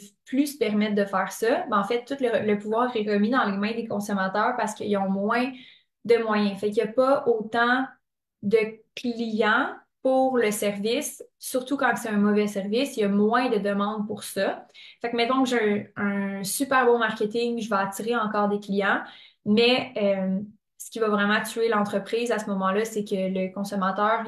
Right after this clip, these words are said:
il est quand même assez conscient qu'il peut relever ses attentes un petit peu. Il est conscient que, euh, il y a plus de pouvoir d'achat. Il est conscient aussi qu'il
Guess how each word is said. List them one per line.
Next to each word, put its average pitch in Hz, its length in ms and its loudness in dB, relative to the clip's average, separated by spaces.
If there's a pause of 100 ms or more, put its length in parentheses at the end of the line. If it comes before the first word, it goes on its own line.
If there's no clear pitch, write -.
il 196 100 -4
est - 20 -8
quand 196 180 -4
même 214 240 -4
assez 214 320 -6
conscient 208 580 -4 (380)
qu'il 214 640 0
peut 240 360 4
relever 208 260 2
ses 208 180 -2
attentes 196 340 0
un 190 100 -2
petit 190 120 -8
peu. 202 140 -2
Il 196 80 0
est 202 60 -4
conscient 214 520 -4
que, 214 260 2
euh, - 680 0
il 196 60 -4
y 208 80 6
a - 20 2
plus 214 200 -2
de 208 100 6
pouvoir 208 420 2
d'achat. 196 380 0
Il 202 100 0
est 202 80 -4
conscient 208 400 -2
aussi 240 300 -4
qu'il 214 320 -4